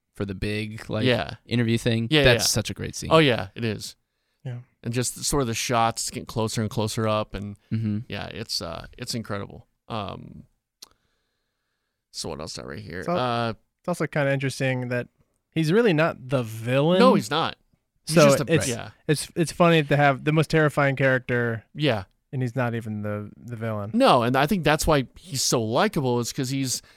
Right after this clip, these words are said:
Speaker 2: you know, he's sort of helping her, and he, they kind of have this weird relationship,
Speaker 3: Mm-hmm.
Speaker 2: and
Speaker 1: Yeah.
Speaker 2: you don't really know why he wants to help her. I never really understood that. I think he just finds her interesting,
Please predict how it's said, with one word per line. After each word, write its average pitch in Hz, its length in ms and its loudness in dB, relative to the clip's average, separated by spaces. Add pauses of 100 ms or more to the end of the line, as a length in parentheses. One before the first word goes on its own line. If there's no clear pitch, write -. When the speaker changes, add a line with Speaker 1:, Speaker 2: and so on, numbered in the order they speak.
(400)
Speaker 2:
you 151 100 -2
know, 127 140 4
he's 127 200 0
sort 214 180 0
of 139 60 -4
helping 196 540 -2
her, 190 240 2
and 180 80 0
he, 147 80 -2
they 131 120 -4
kind 165 160 -8
of 165 60 -6
have 156 160 -2
this 131 180 -4
weird 160 480 0
relationship, 170 1000 2
Speaker 3:
Mm-hmm. 127 60 0
Speaker 2:
and 110 100 4
Speaker 1:
Yeah. 110 120 -2 (280)
Speaker 2:
you - 80 -2
don't 285 140 2
really 233 160 4
know 160 100 2
why 127 320 2
he 247 80 0
wants 277 220 -2
to 247 60 -2
help 285 280 -4
her. 294 260 -4 (360)
I - 60 -4
never 220 240 0
really 208 440 2
understood 196 460 0
that. 214 460 2
I 170 80 4
think 180 180 -4
he 160 80 -2
just 147 200 -2
finds 139 200 0
her 113 80 -2
interesting, 151 720 -2